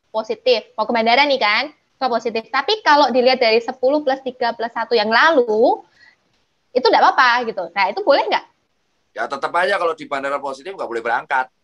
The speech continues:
Speaker 1: Tetap ya, sepuluh plus tiga plus satu ke
Speaker 2: Tetap.
Speaker 1: depan. Nah,
Speaker 2: Kalau
Speaker 1: setelah
Speaker 2: ada
Speaker 1: empat belas
Speaker 2: kasus
Speaker 1: hari,
Speaker 2: hari ini
Speaker 1: dia tetap mau
Speaker 2: positif,
Speaker 1: berangkat
Speaker 2: besok
Speaker 1: nih.
Speaker 2: negatif. Kalau hari ini positif, besok negatif, udah cari aman aja, isoman sepuluh hari, nggak usah diambil ribet.
Speaker 1: Hmm. Terus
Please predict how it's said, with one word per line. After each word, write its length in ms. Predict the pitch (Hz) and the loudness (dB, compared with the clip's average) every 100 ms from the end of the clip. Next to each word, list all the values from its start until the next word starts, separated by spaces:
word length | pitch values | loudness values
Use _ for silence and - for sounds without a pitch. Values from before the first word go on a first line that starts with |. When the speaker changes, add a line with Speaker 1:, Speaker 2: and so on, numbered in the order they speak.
| _ _ _ _ _ _ _ - | _ _ _ _ _ _ _ -8
Speaker 1:
Tetap 160 | 214 | -6
ya, 160 | - 185 | -4 -4
sepuluh 320 | 202 220 240 | -4 -4 -2
plus 160 | 247 254 | -2 -2
tiga 160 | 247 | -2
plus 80 | 233 | -2
satu 240 | - 262 262 | -2 -2 0
ke 80 | |
Speaker 2:
Tetap. 160 | 240 277 | -2 0
Speaker 1:
depan. 320 | 254 151 110 | 0 0 -4
Nah, 240 | 214 202 - | -4 -4 -6
Speaker 2:
Kalau 240 | - - | -16 -4
Speaker 1:
setelah 240 | - - | 2 4
Speaker 2:
ada 80 | 320 | 4
Speaker 1:
empat 140 | 311 302 | 2 0
belas 160 | 277 | 0
Speaker 2:
kasus 80 | 285 | 0
Speaker 1:
hari, 80 | 254 | 0
Speaker 2:
hari 120 | 254 392 | 0 0
ini 80 | |
Speaker 1:
dia 80 | 415 | 0
tetap 80 | 320 | 0
mau 80 | 403 | 0
Speaker 2:
positif, 240 | 392 339 | -2 0
Speaker 1:
berangkat 320 | 311 262 285 | 0 0 0
Speaker 2:
besok 80 | 339 | -2
Speaker 1:
nih. 140 | 311 214 | -4 -4
Speaker 2:
negatif. 320 | 165 160 214 - _ _ _ _ _ | -6 -6 -10 -14 _ _ _ _ _
Kalau 160 | - 165 | -8 -4
hari 160 | 170 165 | -4 -4
ini 40 | 190 | -8
positif, 400 | 190 190 196 220 220 | -6 -6 -6 -10 -10
besok 200 | 160 190 | -8 -6
negatif, 380 | 190 180 170 202 | -6 -4 -4 -4
udah 260 | 151 160 202 180 | -8 -4 -4 -2
cari 180 | 160 156 | -4 -6
aman 200 | 151 156 175 | -6 -6 -6
aja, 80 | 170 | -8
isoman 400 | 147 139 139 165 | -12 -12 -10 -10
sepuluh 320 | - 131 127 | -10 -6 -4
hari, 240 | 143 139 120 | -4 -6 -12
nggak 80 | |
usah 160 | 117 120 | -12 -10
diambil 320 | 117 113 110 | -12 -12 -12
ribet. 280 | 110 - 107 _ _ _ _ _ _ _ _ _ _ _ 202 | -12 -14 -16 _ _ _ _ _ _ _ _ _ _ _ -12
Speaker 1:
Hmm. 240 | 202 185 _ _ - | -10 -12 _ _ -4
Terus 160 | 349 | -2